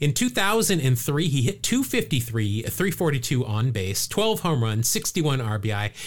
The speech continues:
and a ninety-three O P S plus, and that is good for a war of one point four.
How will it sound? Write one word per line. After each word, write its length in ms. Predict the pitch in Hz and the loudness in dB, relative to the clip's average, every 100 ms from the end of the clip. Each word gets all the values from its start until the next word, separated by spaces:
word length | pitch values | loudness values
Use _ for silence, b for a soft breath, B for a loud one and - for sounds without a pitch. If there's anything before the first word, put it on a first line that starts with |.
| B | B
and 140 | 127 | 0
a 120 | 135 131 | 2 4
ninety-three 680 | 123 147 196 170 - 135 120 | 4 2 2 0 0 0 0
O 140 | 113 | -2
P 240 | 113 107 | -4 -4
S 120 | 95 - | -4 -4
plus, 520 | - 202 180 - - B B B | 0 0 2 0 -2 B B B
and 200 | 127 127 | 0 2
that 100 | 151 | 0
is 160 | - 160 | 0 -2
good 240 | - 139 | 0 -2
for 220 | 123 127 120 | 0 -4 0
a 100 | 113 | 0
war 320 | 127 165 175 | 0 0 0
of 180 | 110 - | -4 -4
one 500 | 110 110 170 202 196 - | -6 -2 0 0 -4 -8
point 320 | - 143 - - | -2 -2 -2 -10
four. 800 | - - - 262 123 123 214 | -12 -10 -2 0 0 0 -2